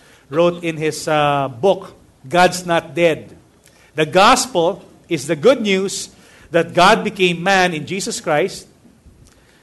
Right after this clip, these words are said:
He lived the life we should have lived and died the death we sh-, we would have, we should have died. Mabasa eh. In our place. Three days later, he rose from the dead, pro-, proving that he is the Son of God and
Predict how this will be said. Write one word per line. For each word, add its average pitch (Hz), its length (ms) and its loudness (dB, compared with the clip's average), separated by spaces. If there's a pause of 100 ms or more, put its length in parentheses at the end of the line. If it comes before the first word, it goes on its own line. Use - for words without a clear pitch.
(360)
He 175 160 2
lived 208 240 6
the 233 80 6
life 214 380 6
we 175 60 -4
should 208 180 0
have 208 120 0
lived 180 480 -2
and 147 160 -8
died 175 200 4
the 202 80 4
death 180 240 2
we 165 60 -4
sh-, - 120 -16
we 151 120 -8
would 175 140 -4
have, 180 140 -2
we 165 80 -8
should 196 140 -2
have 180 120 -4
died. 160 360 -2 (920)
Mabasa 104 400 -16
eh. - 20 -20 (300)
In 175 160 2
our 202 200 4
place. - 800 -4 (280)
Three 247 240 2
days 226 300 6
later, 185 320 4
he 170 100 2
rose 190 300 4
from 226 100 -6
the 226 100 2
dead, 170 520 0
pro-, 165 160 -2
proving 240 500 -2
that 202 160 0
he 196 160 2
is 196 120 2
the 160 60 -6
Son 190 280 -2
of 185 100 -4
God 160 260 2
and 147 120 -6